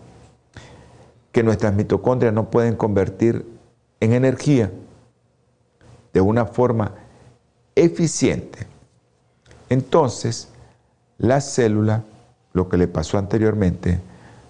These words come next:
se mueren de hambre porque la mitocondria no puede, no puede. Lo cual,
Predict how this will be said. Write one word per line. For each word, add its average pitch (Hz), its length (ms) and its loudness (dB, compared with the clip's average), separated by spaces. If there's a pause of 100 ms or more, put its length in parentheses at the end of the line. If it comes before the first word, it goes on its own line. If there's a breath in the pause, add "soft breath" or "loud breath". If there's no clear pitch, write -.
se - 300 -2
mueren 101 400 2
de 101 140 2
hambre 110 320 0
porque 98 300 -2
la 98 80 2
mitocondria 110 580 0
no 131 220 -2
puede, 220 320 2
no 113 140 0
puede. - 480 -2 (1500 soft breath)
Lo 107 180 0
cual, 120 480 0